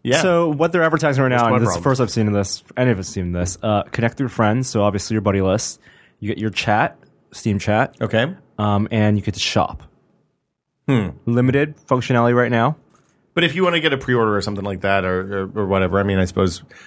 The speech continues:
Speaker 1: making it av-, making things available to buy is probably a smart move for Valve
Speaker 2: Are,
Speaker 1: on
Speaker 2: are,
Speaker 1: this
Speaker 2: why
Speaker 1: Steam
Speaker 2: are you
Speaker 1: front.
Speaker 2: not downloading this right now?
Speaker 1: Yeah, exactly. Uh, well, I'm talking on the podcast. You're the one who
Speaker 2: I'm,
Speaker 1: messes
Speaker 2: I'm,
Speaker 1: around with your phone
Speaker 2: I'm
Speaker 1: and
Speaker 2: downloading
Speaker 1: laptop
Speaker 2: right
Speaker 1: during
Speaker 2: now.
Speaker 1: the podcast.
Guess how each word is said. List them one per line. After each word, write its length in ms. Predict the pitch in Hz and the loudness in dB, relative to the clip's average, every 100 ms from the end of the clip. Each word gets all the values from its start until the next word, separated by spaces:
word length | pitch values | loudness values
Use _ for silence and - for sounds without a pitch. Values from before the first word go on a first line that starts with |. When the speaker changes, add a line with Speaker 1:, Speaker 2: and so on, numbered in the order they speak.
| - _ _ - | -20 _ _ -2
Speaker 1:
making 320 | 151 156 170 | 0 2 2
it 120 | 143 | 2
av-, 280 | 135 135 139 | 2 0 2
making 300 | 165 185 156 | 2 0 -2
things 380 | - 175 170 131 | -2 -2 0 0
available 360 | 135 135 127 | 2 0 0
to 120 | 117 110 | -4 -2
buy 300 | 110 113 110 | 0 2 0
is 120 | 95 | -2
probably 420 | 117 110 98 107 | -2 -2 0 -2
a 60 | 92 | -2
smart 280 | 107 101 95 | -2 -4 -2
move 200 | 98 92 | -6 -6
for 120 | 92 | -6
Valve 320 | 90 92 92 | -2 0 0
Speaker 2:
Are, 40 | 101 | 0
Speaker 1:
on 80 | 135 | -2
Speaker 2:
are, 100 | 147 | -2
Speaker 1:
this 80 | |
Speaker 2:
why 120 | 139 170 | 0 0
Speaker 1:
Steam 60 | |
Speaker 2:
are 40 | 196 | 2
you 100 | 190 | 2
Speaker 1:
front. 140 | 190 160 | 0 0
Speaker 2:
not 60 | |
downloading 460 | 160 180 175 160 139 | 0 0 2 0 2
this 160 | 127 | 0
right 160 | 139 139 | 0 -2
now? 420 | 139 131 98 87 - | 0 0 0 -4 -8
Speaker 1:
Yeah, 240 | 98 85 | -6 -6
exactly. 480 | 85 90 90 87 82 - _ _ _ - | -6 -4 -4 -6 -12 -14 _ _ _ -2
Uh, 180 | 117 117 | 2 4
well, 120 | 151 | 4
I'm 200 | 135 131 | 4 2
talking 320 | 127 113 113 101 | 0 -4 -2 -4
on 80 | |
the 80 | 95 | -6
podcast. 500 | 92 107 92 82 78 117 | -2 -2 -2 -6 -4 0
You're 100 | 117 | 2
the 60 | |
one 100 | 110 | 0
who 200 | 90 92 87 | -2 -6 -6
Speaker 2:
I'm, 160 | 98 107 | -6 -2
Speaker 1:
messes 240 | 104 113 | -2 0
Speaker 2:
I'm, 60 | 104 | 0
Speaker 1:
around 100 | 98 | -2
with 80 | 95 | -4
your 100 | - | -6
phone 160 | - | -4
Speaker 2:
I'm 60 | 135 | -2
Speaker 1:
and 60 | |
Speaker 2:
downloading 300 | 135 147 151 | 0 0 2
Speaker 1:
laptop 380 | 147 147 180 139 | 0 0 0 -2
Speaker 2:
right 160 | 92 85 | -4 -6
Speaker 1:
during 80 | 87 | -8
Speaker 2:
now. 80 | 101 | -10
Speaker 1:
the 100 | |
podcast. 40 | - | -14